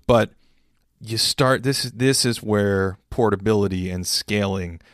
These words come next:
and all these fun concepts are magnified. This is why they can be such a big deal. Because do you have the parts, do you have the pieces to come together with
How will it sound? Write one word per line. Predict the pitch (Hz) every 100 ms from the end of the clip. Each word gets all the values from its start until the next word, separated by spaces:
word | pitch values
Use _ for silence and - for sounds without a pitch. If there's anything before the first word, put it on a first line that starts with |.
| _ -
and | 104
all | 101
these | 101 92
fun | - 101 92
concepts | 104 90 90 90 85 - - -
are | 95
magnified. | 87 82 82 - 92 95 - _ _ _ _ _ -
This | 107 120 117
is | 117
why | 113 104
they | 104
can | 104 95
be | 92
such | - -
a | 87
big | 87 85
deal. | 82 80 - _ _ _ _ _ _ -
Because | 107 123 107 - _ _ _ _ - 104
do | 117 170
you | 175 160 139
have | 135 120 110 104
the |
parts, | 98 - 151 107 87 -
do | -
you | 131 135
have | 131 107
the | 101
pieces | - 147 156 - - -
to | -
come | - 120 113
together | 104 104 101 98
with | 95